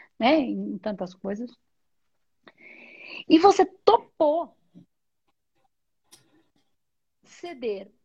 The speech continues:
magnetismo, veículo e amor pra que esses seres puderem,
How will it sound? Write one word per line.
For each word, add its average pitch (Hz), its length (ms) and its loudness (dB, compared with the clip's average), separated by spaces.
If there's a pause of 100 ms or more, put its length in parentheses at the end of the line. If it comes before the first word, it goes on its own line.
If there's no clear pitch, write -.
magnetismo, 277 1200 -10
veículo 370 680 0
e 349 100 -6
amor 285 440 -8 (1040)
pra 339 160 -6
que 381 120 -18
esses 381 240 -16
seres 285 220 -20
puderem, 392 400 -10